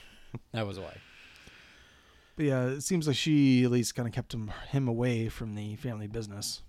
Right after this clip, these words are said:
Speaker 1: Yep.
Speaker 2: 'Cause he's such a fish out of the water once he starts to live with them.
Speaker 1: Right.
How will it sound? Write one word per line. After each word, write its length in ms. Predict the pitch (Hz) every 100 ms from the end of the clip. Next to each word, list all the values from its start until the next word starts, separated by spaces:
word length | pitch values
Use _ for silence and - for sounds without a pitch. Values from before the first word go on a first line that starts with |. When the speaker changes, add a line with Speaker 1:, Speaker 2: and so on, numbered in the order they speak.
| -
Speaker 1:
Yep. 200 | 107 - _ _ _
Speaker 2:
'Cause 140 | 135 123
he's 220 | 127 113
such 340 | - 165 151
a 60 | 120
fish 240 | 151 127
out 80 | 127
of 40 |
the 60 | 113
water 500 | 113 123 117 110 104 _ -
once 180 | 135 110
he 60 | 123
starts 260 | - 120 -
to 80 |
live 160 | 107 120
with 100 | 110
them. 240 | 117 110 - _ _ -
Speaker 1:
Right. 240 | 95 87